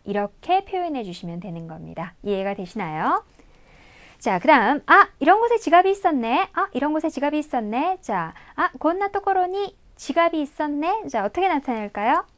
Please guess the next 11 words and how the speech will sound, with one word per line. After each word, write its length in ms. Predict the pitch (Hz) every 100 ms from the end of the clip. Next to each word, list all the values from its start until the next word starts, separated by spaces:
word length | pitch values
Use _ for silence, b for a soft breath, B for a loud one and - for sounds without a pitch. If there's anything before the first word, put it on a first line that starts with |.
| _ _ _ _ _ _ _ _ _ _ 190
예, 160 | 202
맞아요. 500 | 185 165 165 160 170
자, 140 | 175 165
"아,こんなところにさゆがあった." 1800 | 208 302 - 233 285 381 415 381 320 247 262 254 247 247 247 _ 190 175
하면서 420 | 196 185 185 - 190 B B B
이렇게 460 | 285 359 370 311 302
여러분들 380 | 208 220 254 247 B
아따라는 840 | - 381 - - 359 320 220 185 190
과거 560 | - 185 190 262 269
표현으로 380 | 269 349 339 262
하면서 460 | 262 277 240 311